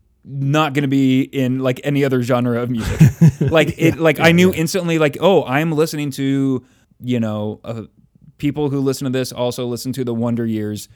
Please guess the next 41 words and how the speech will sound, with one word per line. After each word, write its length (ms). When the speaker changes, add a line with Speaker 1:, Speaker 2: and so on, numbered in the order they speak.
Speaker 1:
type 240
of 120
Speaker 2:
Mm-hmm. 80
Speaker 1:
band." 320
Um, 120
Speaker 2:
Mm-hmm. 140
Speaker 1:
and 120
again, 140
I, 240
I 40
had 140
a 60
girlfriend 400
who, 220
like, 240
loved 480
the 80
Wonder 280
Years, 540
and 260
somehow 440
I 140
got 200
through 120
that 180
whole 260
relationship 580
without 380
ever 240
hearing 400
them. 320
Speaker 2:
Oh, 180
interesting. 320
Speaker 1:
Trying 80
to 80
figure 440
out 280
Speaker 2:
I've 80
never 180
heard 200
them. 200